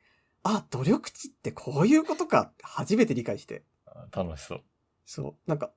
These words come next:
Speaker 1: 本当にさ、数値をこう、一、あの、いじっただけなんですよ。
Speaker 2: <laughs>
Speaker 1: 一いじってその、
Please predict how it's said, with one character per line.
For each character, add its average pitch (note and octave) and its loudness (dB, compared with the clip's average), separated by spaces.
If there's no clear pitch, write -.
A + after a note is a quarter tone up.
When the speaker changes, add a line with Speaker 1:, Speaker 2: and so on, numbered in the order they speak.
Speaker 1:
本 C#4+ 0
当 - 0
に C#4 0
さ、 G3+ 8
数 D4+ 0
値 D4+ 0
を C#4 2
こ C4 2
う、 - 0
一、 G#4+ -4
あ D3 6
の、 D3 4
い D3+ 0
じ F3+ 2
っ G#3+ -4
た - 2
だ G#2+ 0
け F#3+ 6
な D3 8
ん A2+ -2
で - -10
す - -10
よ。 - -10
Speaker 2:
<laughs> G2 -6
Speaker 1:
一 - -2
い C4+ 6
じ A#3 -4
っ - -10
て - -12
そ D3+ -4
の、 B2+ -2